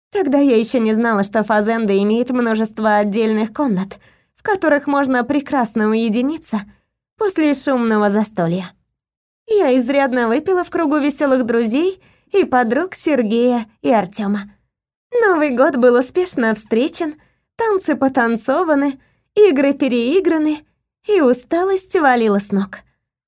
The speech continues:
Попросила парней проводить меня до моей комнаты, чтобы отдохнуть. Ребята с радостью откликнулись на мою просьбу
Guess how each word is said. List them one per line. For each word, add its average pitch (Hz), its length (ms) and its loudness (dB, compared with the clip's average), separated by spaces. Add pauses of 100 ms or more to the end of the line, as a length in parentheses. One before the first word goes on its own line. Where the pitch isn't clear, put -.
(120)
Попросила 269 540 0
парней 254 360 0
проводить 247 480 0
меня 247 280 0
до 240 120 0
моей 240 320 0
комнаты, 240 460 -2
чтобы 202 380 0
отдохнуть. 196 640 -2 (640)
Ребята 311 460 2
с 302 100 -8
радостью 262 460 0
откликнулись 254 580 0
на 247 120 -2
мою 220 240 0
просьбу 233 420 -2